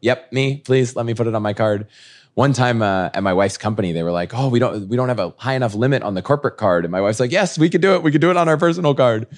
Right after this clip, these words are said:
But what I did was group trips. So for me, it was a lot of bachelor parties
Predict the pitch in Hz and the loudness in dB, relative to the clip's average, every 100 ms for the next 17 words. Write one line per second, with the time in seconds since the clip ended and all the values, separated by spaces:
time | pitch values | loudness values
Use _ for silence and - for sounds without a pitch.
0 | - - - _ - 90 120 120 120 185 | -20 -20 -20 _ -12 0 2 4 4 4
1 | 135 107 98 104 107 95 82 - 85 113 | 4 4 2 2 2 2 -2 -10 0 0
2 | 110 95 - - - _ - 107 117 127 | 0 -6 -8 -10 -14 _ -4 -2 2 2
3 | 160 160 113 98 98 110 95 95 87 95 | 0 0 0 2 2 2 0 -2 -4 0
4 | 92 95 92 | 2 2 -2